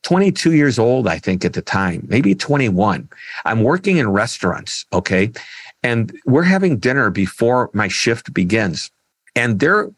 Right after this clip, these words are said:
they're hanging out with me. These older guys that owned the restaurant are hanging out with me. How is this? And I said to them, "You've given me," I had a big question that was happening in my life, something that was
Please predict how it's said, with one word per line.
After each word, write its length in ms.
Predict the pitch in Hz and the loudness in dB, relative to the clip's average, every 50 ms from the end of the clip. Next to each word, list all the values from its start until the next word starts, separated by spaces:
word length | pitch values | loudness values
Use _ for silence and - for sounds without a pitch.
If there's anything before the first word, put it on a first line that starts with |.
| _ - | _ -2
they're 100 | 170 190 | 0 2
hanging 300 | 175 165 208 247 269 269 | 2 2 0 0 0 0
out 160 | 214 214 262 302 | 2 2 2 2
with 160 | 320 254 180 139 | 0 0 -2 -2
me. 180 | 113 78 69 | -4 -4 -2
These 240 | 78 131 156 - - | 0 2 2 2 2
older 220 | - 190 214 220 | 2 2 2 2
guys 240 | - 208 202 190 135 | 2 2 0 0 -2
that 100 | 110 - - | -2 -2 0
owned 220 | 143 180 233 226 | 0 0 0 2
the 60 | 226 185 | 2 2
restaurant 400 | 190 220 - - - 156 123 104 | 2 0 0 0 0 0 0 2
are 60 | - | 0
hanging 200 | 135 170 190 190 | 0 0 0 -2
out 120 | 185 180 | -2 -2
with 100 | 151 123 | -2 -2
me. 340 | 117 165 247 254 214 90 - - - - - - | -2 -2 0 0 -2 -4 -6 -10 -14 -18 -10 -6
How 180 | - - 175 170 | -4 -2 0 0
is 120 | 160 139 | 0 2
this? 220 | - 208 175 - - - - - - - - - - | 2 0 0 -2 -4 -10 -16 -16 -14 -14 -12 -6 -4
And 120 | - 151 | -2 -2
I 100 | 143 165 | -2 -2
said 320 | 165 - - 185 196 214 196 | -4 -4 -2 -2 -2 0 0
to 80 | 202 165 | 0 0
them, 180 | 123 101 98 107 | 0 0 0 0
"You've 180 | 131 151 147 | 0 0 0
given 260 | 151 180 185 202 196 180 | 0 0 0 2 2 2
me," 140 | 165 156 147 - | 2 0 0 -2
I 140 | 139 151 156 | -2 -2 0
had 180 | 156 180 180 | 0 0 0
a 60 | 151 113 | 0 0
big 220 | 110 156 151 - | -2 -2 -2 -4
question 480 | - - 139 127 117 - - 101 92 87 | -4 -2 -2 -2 0 0 0 0 0 0
that 100 | 80 - | 0 0
was 120 | 95 - | -2 -2
happening 400 | 110 101 98 - 101 98 95 92 | -2 -2 -2 -2 -2 -2 0 0
in 100 | 90 90 | 0 0
my 120 | 92 90 | -2 -2
life, 260 | 87 85 87 82 71 - | 0 0 0 -2 -2 -4
something 380 | - - 90 95 95 98 92 | -4 -2 -2 0 0 0 0
that 60 | - | 0
was 180 | - - - - | 0 -4 -6 -8